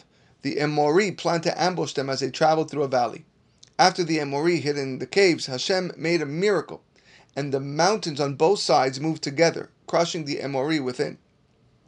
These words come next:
Hashem then separated the mountains and the well of Miriam, carrying the bones of the Emori, enabling Bnei Israel to appreciate the miracle that God did for them.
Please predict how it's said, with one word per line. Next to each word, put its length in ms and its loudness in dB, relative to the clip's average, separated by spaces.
Hashem 360 -2
then 200 4
separated 540 -2
the 80 -4
mountains 500 -6
and 300 -2
the 240 -8
well 200 0
of 140 -4
Miriam, 560 -2
carrying 280 0
the 60 -4
bones 320 -2
of 100 -8
the 140 -6
Emori, 460 -4
enabling 600 2
Bnei 220 -2
Israel 240 0
to 120 0
appreciate 640 -4
the 80 -4
miracle 340 -2
that 140 -2
God 240 -4
did 140 -8
for 120 -10
them. 200 -14